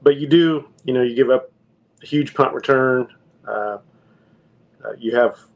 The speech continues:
a, a negative punt return of your own. You basically get beat on a fake field goal and an obvious fake field goal situation, but,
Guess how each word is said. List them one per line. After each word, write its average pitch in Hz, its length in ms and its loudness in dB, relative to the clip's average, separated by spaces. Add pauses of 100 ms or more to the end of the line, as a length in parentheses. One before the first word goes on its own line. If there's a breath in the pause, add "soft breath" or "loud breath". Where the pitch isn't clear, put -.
(600)
a, 120 80 -8 (240)
a 120 80 -6
negative 131 520 2
punt 139 180 0
return 127 360 0
of 113 180 -4
your 113 240 -2
own. 123 460 -2 (520)
You 110 240 -14 (340)
basically 156 480 0
get - 220 -2
beat 131 200 -2
on 113 140 -4
a 110 60 -8
fake 135 360 -2
field 131 280 0
goal 123 280 0
and 107 100 -4
an 107 100 -10
obvious 120 540 -2
fake 117 340 -4
field 117 280 -6
goal 107 140 -8
situation, 110 760 -10
but, 98 220 -20